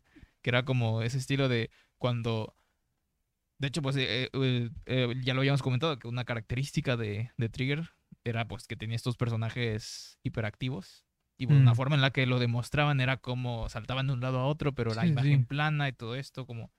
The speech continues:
Speaker 1: los movimientos, no sé, cosas así eran como, como muy rápidos, entre comillas, y, pues, era un cuadro nada más.
Speaker 2: Ujú.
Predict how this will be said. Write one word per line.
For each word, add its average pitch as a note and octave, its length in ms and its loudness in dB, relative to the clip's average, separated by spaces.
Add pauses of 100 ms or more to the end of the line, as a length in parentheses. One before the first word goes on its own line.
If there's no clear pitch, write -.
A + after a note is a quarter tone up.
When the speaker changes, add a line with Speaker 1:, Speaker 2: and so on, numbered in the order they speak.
(420)
Speaker 1:
los A2+ 180 -6
movimientos, B2 640 -2
no C3 80 -2
sé, C3 120 -2
cosas B2+ 220 -2
así B2 220 -4
eran A#2+ 160 -2
como, G#2+ 280 -10 (640)
como A#2 160 -2
muy C3+ 180 4
rápidos, D#3+ 580 -2
entre A#2 180 -4
comillas, D#3+ 320 -2
y, C3+ 60 -4
pues, - 280 -12
era A2+ 160 -2
un A2+ 100 -4
cuadro A2+ 300 -4
nada G#2 160 -4
más. - 320 -10
Speaker 2:
Ujú. C#3 300 8